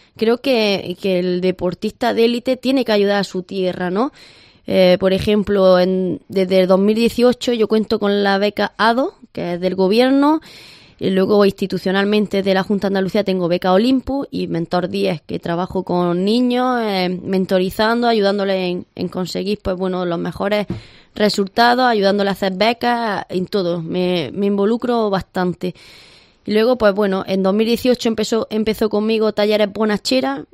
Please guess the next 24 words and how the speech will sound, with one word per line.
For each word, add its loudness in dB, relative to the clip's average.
un -4
taller 2
familiar, 2
eh, 0
un -4
concesionario -4
familiar 0
de 0
Guadix, 0
eh, -2
donde 0
muchos -2
de 0
los 0
valores 4
que -4
yo 0
transmito -2
me -6
los 0
transmití -4
a 0
esa -2
empresa. 0